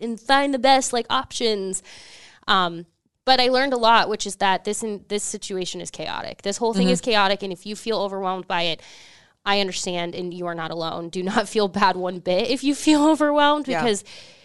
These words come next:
Speaker 1: yeah, this is, it is just a chaotic mess,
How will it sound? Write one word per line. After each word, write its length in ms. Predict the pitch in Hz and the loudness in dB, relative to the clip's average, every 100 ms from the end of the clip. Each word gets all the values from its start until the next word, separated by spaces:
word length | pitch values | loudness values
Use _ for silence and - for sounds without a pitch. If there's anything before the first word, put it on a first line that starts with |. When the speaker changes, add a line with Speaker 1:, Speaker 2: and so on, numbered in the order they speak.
| _ _ _ _ | _ _ _ _
Speaker 1:
yeah, 420 | 196 202 147 - - | _ -8 -8 -8 -12
this 340 | 214 254 247 | 2 2 2
is, 300 | 262 240 214 - | 0 -2 -2 0
it 140 | 254 | 0
is 160 | 247 - | 0 -2
just 480 | 202 175 - - - _ - | -4 -4 -6 -10 -20 _ -10
a 80 | - | -10
chaotic 540 | - 196 196 196 202 | -4 0 2 2 0
mess, 480 | 185 165 165 - | -4 -6 -6 -8